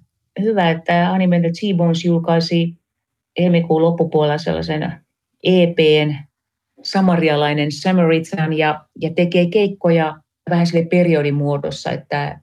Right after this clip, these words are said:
että minulla ja Esalla ja, ja sitten bändin muilla jäsenillä on myös muita tämmöisiä aktiviteetteja, että me toimitaan sitten, kierrellään muiden ryhmien kanssa sitten ja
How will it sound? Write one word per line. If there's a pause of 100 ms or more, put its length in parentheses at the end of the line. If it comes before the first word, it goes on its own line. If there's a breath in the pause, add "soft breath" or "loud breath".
että
minulla
ja
Esalla
ja, (400)
ja
sitten
bändin
muilla
jäsenillä
on
myös
muita
tämmöisiä
aktiviteetteja,
että
me
toimitaan
sitten, (420)
kierrellään
muiden
ryhmien
kanssa
sitten
ja